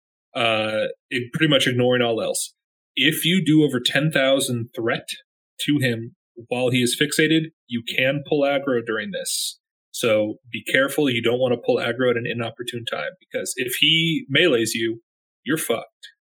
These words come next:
Uh, you're dead pretty much no matter what. Um, so what you wanna do is you wanna kite him around the room, uh, but you wanna do it in a way so that people can stand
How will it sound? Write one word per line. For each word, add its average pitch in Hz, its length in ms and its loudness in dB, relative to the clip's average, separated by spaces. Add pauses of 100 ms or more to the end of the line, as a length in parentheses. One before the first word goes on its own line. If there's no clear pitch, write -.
(260)
Uh, 113 220 -6 (580)
you're 131 240 0
dead 117 340 2 (220)
pretty - 160 -2
much 107 180 -6
no - 80 -8
matter - 220 -8
what. - 200 -10 (2000)
Um, 123 500 -2 (580)
so 139 140 4
what 135 180 4
you 156 80 4
wanna 180 240 2
do 120 220 4
is 113 100 0
you 151 80 6
wanna 151 220 2
kite - 280 2
him 175 320 4
around 127 360 2
the 120 120 -2
room, 113 400 -8 (800)
uh, 139 160 -4
but 139 200 2
you 135 100 4
wanna 190 260 2
do 151 200 6
it 151 80 0
in 131 120 0
a 117 160 0
way 123 540 4
so - 220 2
that 120 320 0
people 151 480 0 (100)
can 123 140 -6
stand 147 500 0